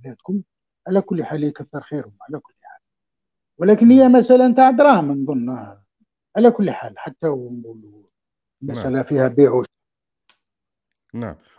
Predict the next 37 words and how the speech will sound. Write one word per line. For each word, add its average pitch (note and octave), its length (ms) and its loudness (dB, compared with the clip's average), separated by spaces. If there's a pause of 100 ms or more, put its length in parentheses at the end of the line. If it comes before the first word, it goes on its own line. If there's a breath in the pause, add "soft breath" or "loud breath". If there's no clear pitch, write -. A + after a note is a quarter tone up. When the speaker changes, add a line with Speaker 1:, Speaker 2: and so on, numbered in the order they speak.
(100)
Speaker 2:
وشكون D#3 340 -4
Speaker 1:
إنه C#3+ 100 2
Speaker 2:
هو-، C#3 60 2
Speaker 1:
اليوم C#3+ 140 4
Speaker 2:
وشكون C#3+ 180 4
Speaker 1:
راهم D3 100 2
Speaker 2:
هي D3+ 100 2
Speaker 1:
يكرهوا، E3 180 4
Speaker 2:
الجهة D#3+ 160 2
هذه؟ C3+ 120 0
Speaker 1:
يكرهوا C#3 220 2
حتى - 200 -4
بسهم. A#2+ 400 -10 (840)
ها؟ A3 120 2
Speaker 2:
شكون E3+ 140 -4
هي F3+ 160 -6
الجهة C#3 480 -6
هذه B2 140 -10
يا A2 100 -10
أستاذ A2 340 -14
أحمد؟ G2 280 -16
الجهة B2+ 400 -10
هذه C3 140 -10
اللي B2+ 320 -10
هي A#2+ 60 -10
كانت A#2 280 -14
وراء G#2+ 280 -10
اعتقالكم F#2 920 -14
و-، D#2+ 260 -20 (760)
حنا A#2 180 -10
في A#2+ 120 -10
ذاك A#2+ 180 -10
الوقت B2 240 -8
سمعنا C3 400 -6
باللي B2+ 280 -10
هذا A2 220 -8
باسكوا. A2 560 -10